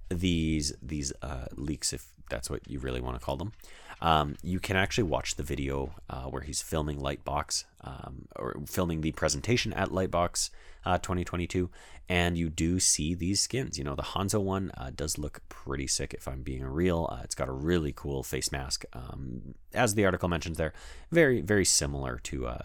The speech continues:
to the mythic Genji skin. Um, the Widowmaker skin is pretty cool, if you ask me. Um, Widowmaker skins I,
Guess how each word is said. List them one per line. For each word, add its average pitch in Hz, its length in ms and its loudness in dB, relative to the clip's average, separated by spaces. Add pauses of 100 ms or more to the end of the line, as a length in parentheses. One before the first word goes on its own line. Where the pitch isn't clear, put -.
to - 100 -6
the 67 80 -6
mythic 65 300 -6
Genji 71 320 -4
skin. 71 340 -4 (380)
Um, 80 320 2
the 113 100 6
Widowmaker 123 460 6
skin 110 360 2
is 90 540 2 (120)
pretty 78 220 0
cool, 101 360 2
if 90 100 -4
you 82 80 0
ask 73 220 -4
me. 151 380 -2
Um, 73 260 -6
Widowmaker 90 420 2
skins 82 240 -2
I, 78 160 0